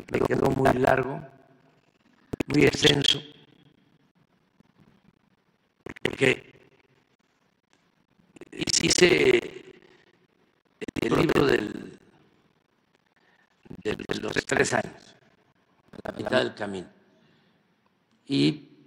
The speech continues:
debí hacer, pues, los otros tres años, ¿no? Pero como no hay texto sin contexto, pues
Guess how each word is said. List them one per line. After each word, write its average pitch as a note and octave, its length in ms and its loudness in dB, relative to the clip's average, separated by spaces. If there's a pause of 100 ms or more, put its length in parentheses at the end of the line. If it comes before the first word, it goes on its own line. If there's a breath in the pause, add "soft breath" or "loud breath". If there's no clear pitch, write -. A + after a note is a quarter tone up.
(600)
debí C3+ 680 0 (800)
hacer, A#2 840 0 (1040)
pues, G#2+ 200 -4
los G#2+ 180 -6
otros C3+ 320 -4
tres D3+ 260 2
años, E3+ 360 -2
¿no? E3 120 -12 (1700)
Pero C3 260 -2
como C#3 280 0
no E3 220 4
hay E3+ 200 -2 (1160)
texto C#3+ 360 -2
sin D#3+ 220 -2
contexto, B2 600 -8 (3250)
pues - 640 -4